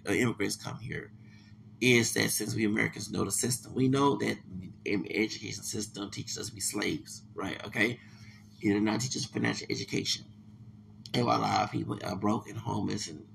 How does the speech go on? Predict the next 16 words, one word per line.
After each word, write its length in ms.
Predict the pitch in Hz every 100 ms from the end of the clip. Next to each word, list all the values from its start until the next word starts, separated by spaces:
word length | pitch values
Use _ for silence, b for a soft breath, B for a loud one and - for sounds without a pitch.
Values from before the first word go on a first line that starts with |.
| -
evicted 340 | - 107 - 104
and 80 |
everything, 340 | - - - -
okay? 320 | - - - B B B B
So 640 | - - 139 120 117 - - - - - - - -
they 340 | 104 123 123
need 520 | 120 151 165 - - - - -
immigrants 500 | 143 151 - - 113
who 160 | - 55
are 60 |
not 200 | 53 104 -
educated 600 | 65 - - 120 113 110
by 120 | 90
the 80 | -
system, 440 | - 110 - - - - - -
okay? 380 | 113 120 110